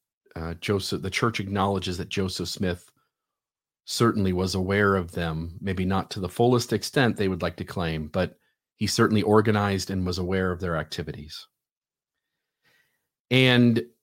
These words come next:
uh, that, that the Danites were a small group of Latter-day Saints who were able to apply really unhealthy pressure with the threat of violence and carried out violence on those in town who had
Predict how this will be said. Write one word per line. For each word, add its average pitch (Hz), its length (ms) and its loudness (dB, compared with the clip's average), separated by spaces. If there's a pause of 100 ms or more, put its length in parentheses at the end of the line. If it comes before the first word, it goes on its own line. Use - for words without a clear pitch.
uh, 110 200 4
that, 110 160 0
that 123 120 4
the - 60 0
Danites 139 880 4 (120)
were 117 280 4
a 113 60 4
small 143 340 6
group 127 520 2
of 107 300 2
Latter-day 117 420 2
Saints 120 460 0
who 110 140 -2
were 104 140 4
able 120 300 2
to 107 380 0
apply 107 920 -2
really 131 440 2
unhealthy 110 720 -2
pressure 110 560 -2
with 92 180 -6
the 92 100 -8
threat 107 260 -2
of 95 80 -4
violence 90 760 -4 (280)
and 107 320 0
carried 101 340 0
out 104 220 2
violence 82 580 -6 (1500)
on 123 520 6 (120)
those 135 460 6
in 135 140 6
town 123 480 2
who 113 360 0
had 110 400 -2